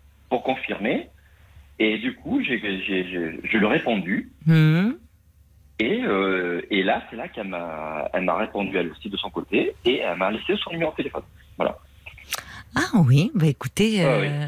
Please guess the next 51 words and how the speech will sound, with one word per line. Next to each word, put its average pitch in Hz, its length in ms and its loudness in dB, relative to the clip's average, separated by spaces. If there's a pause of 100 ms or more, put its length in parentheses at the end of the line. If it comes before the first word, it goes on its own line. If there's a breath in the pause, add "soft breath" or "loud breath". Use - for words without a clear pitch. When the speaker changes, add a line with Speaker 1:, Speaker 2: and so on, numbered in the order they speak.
Speaker 2:
oui, 185 260 0
c'est - 180 -2
vrai 190 180 2
que - 80 -8
c'est 185 120 4
Speaker 1:
Alors, 165 120 4
Speaker 2:
original. 151 760 2 (560)
Speaker 1:
c'est, 131 100 -4
c'est, - 140 -6
oui, 151 180 2 (120)
oui, 208 160 2
c'est, 104 220 -8
c'est, 117 80 -6
oui, 196 260 -4
oui, 95 160 -12
franchement, 147 320 -8
je, 92 360 -10
je 98 60 -12
m'attendais 120 280 0
pas 139 100 2
du 135 80 -2
tout 131 120 -2
à 107 120 -2
ça. - 120 -6 (180)
Bon. - 120 -16 (800 loud breath)
Et, 101 520 2
euh, 90 800 -4
donc 117 340 0
après, 135 420 -4
euh, 104 360 0
donc 107 220 -2
on 113 100 0
s'est - 120 -4
appelé, 120 840 -2
donc 104 300 -4
on, 95 160 -6
voilà, - 300 -2
on 311 120 0
s'est - 120 -12
présenté, 87 540 -2
on 254 120 -4
s'est - 100 -20 (280)
dit, 113 80 -12 (180)
et 175 80 -10
je - 100 0
Speaker 2:
Oui. 175 140 6
Speaker 1:
lui 214 80 4
ai - 140 -4
dit, 269 60 -2
voilà, 175 300 -4 (100)
si, 190 100 -14